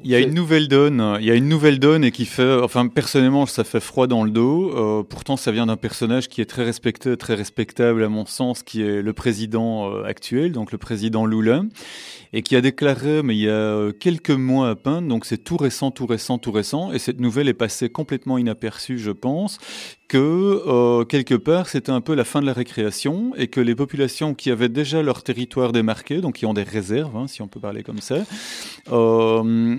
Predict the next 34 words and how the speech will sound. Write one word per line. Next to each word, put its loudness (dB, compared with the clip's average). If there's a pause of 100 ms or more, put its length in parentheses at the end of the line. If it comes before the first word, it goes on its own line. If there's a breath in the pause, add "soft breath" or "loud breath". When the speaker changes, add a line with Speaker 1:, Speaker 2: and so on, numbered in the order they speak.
(220)
Speaker 1:
n'allaient 4
pas 2
continuer -2
à 2
vivre, -4
euh, 2
tranquillement -2
dans 0
leurs -2
réserves -2
et -4
qu'il 0
était 2
temps -2
de -10
s'ouvrir -4
à 0
l'économie 2
de -4
marché, 0 (580 loud breath)
euh, 2
par, 2
euh, 4
notamment 2
le 4
biais 2
du -6
tourisme, -2
l'exploitation 0
de 0
leur 0
territoire, 0
et -2
cetera. -6